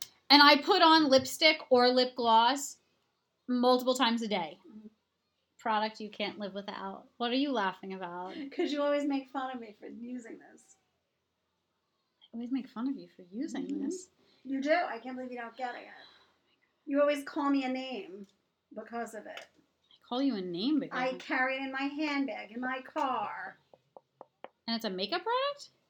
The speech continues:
Speaker 2: I, it's not makeup per se, but it's a product.
Speaker 1: I have no idea. What is it?
Speaker 2: Hand lotion.
Speaker 1: Oh, this woman's
Speaker 2: She calls me
Speaker 1: obsession.
Speaker 2: Lube It Up Sally
Speaker 1: Lube It Up
Speaker 2: all the
Speaker 1: Sally. <laughs>
Speaker 2: time.
Speaker 1: Not to be cons-,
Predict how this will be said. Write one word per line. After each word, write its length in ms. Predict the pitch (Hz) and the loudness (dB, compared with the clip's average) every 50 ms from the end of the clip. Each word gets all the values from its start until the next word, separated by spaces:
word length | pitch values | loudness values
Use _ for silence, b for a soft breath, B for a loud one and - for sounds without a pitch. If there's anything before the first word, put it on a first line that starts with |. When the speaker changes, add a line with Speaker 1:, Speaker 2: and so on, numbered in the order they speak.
| _ | _
Speaker 2:
I, 180 | - 370 440 480 - - - | -10 -8 -8 -8 -8 -12 -12
it's 160 | - - - 466 | -12 -10 -6 -4
not 260 | 466 - - 254 247 | -4 -4 -2 -2 -2
makeup 560 | 262 262 285 294 - - 208 196 202 - - _ _ _ | -2 -2 -4 -6 -8 -10 -10 -10 -10 -12 -14 _ _ _
per 160 | - 226 202 | -12 -12 -12
se, 300 | - - 233 202 190 175 | -10 -10 -8 -8 -8 -10
but 100 | - 190 | -12 -16
it's 180 | - - - - | -18 -18 -16 -14
a 120 | 208 196 - - _ _ _ _ _ | -14 -14 -14 -18 _ _ _ _ _
product. 600 | - 202 190 214 - - - - - _ _ _ _ _ _ _ _ _ _ _ _ _ _ _ _ _ _ _ _ _ _ _ _ _ _ _ _ _ _ _ _ _ _ _ _ - _ 233 | -14 -10 -10 -8 -10 -10 -12 -18 -20 _ _ _ _ _ _ _ _ _ _ _ _ _ _ _ _ _ _ _ _ _ _ _ _ _ _ _ _ _ _ _ _ _ _ _ _ -20 _ -10
Speaker 1:
I 40 | 220 | -6
have 100 | 269 269 | -2 -2
no 160 | 254 233 214 | -2 -2 -2
idea. 300 | 202 196 196 220 233 202 170 185 196 202 _ _ _ _ _ _ _ _ _ _ _ _ _ | -4 -8 -8 -10 -10 -10 -12 -14 -16 -18 _ _ _ _ _ _ _ _ _ _ _ _ _
What 160 | - 226 233 247 | -10 -8 -4 -4
is 160 | 277 262 - | -4 -4 -4
it? 240 | 185 165 175 - - _ _ 294 - - - _ - | -8 -10 -10 -12 -18 _ _ -16 -16 -16 -18 _ -12
Speaker 2:
Hand 260 | 269 262 285 302 - | -8 -6 -4 -4 -6
lotion. 520 | - - - - - - - - - - - _ - | -6 -10 -14 -16 -18 -18 -16 -16 -16 -16 -14 _ 8
Speaker 1:
Oh, 460 | 302 302 302 285 262 226 202 196 - - _ _ - | 10 12 12 12 12 10 8 2 -4 -10 _ _ -14
this 440 | 220 196 277 285 302 311 302 - 302 | 0 6 10 10 10 10 8 4 2
woman's 420 | 285 320 320 320 339 339 370 392 | 4 4 6 6 6 4 6 6
Speaker 2:
She 200 | 381 349 359 269 | 4 4 2 4
calls 60 | - | 6
me 160 | 294 294 269 269 | 8 8 8 8
Speaker 1:
obsession. 320 | 269 339 311 285 285 285 302 | 6 4 4 4 4 4 4
Speaker 2:
Lube 100 | 302 277 | 4 4
It 60 | 302 294 | 4 4
Up 140 | 269 269 | 2 2
Sally 440 | - - - 285 262 254 247 247 254 | 0 -2 -2 0 0 0 0 2 4
Speaker 1:
Lube 140 | 247 254 262 | 4 6 6
It 20 | |
Up 60 | 269 262 247 | 6 6 6
Speaker 2:
all 60 | 240 | 4
the 140 | 254 262 277 | 2 0 0
Speaker 1:
Sally. 340 | 277 - - 359 359 - 320 | 0 0 2 4 4 4 4
<laughs> 100 | 359 311 | 2 2
Speaker 2:
time. 80 | 262 269 | 4 4
Speaker 1:
Not 140 | 240 240 247 | 4 4 2
to 40 | 254 | 0
be 100 | 277 - | -4 -4
cons-, 300 | 302 302 302 - - | -2 -4 -4 -2 -4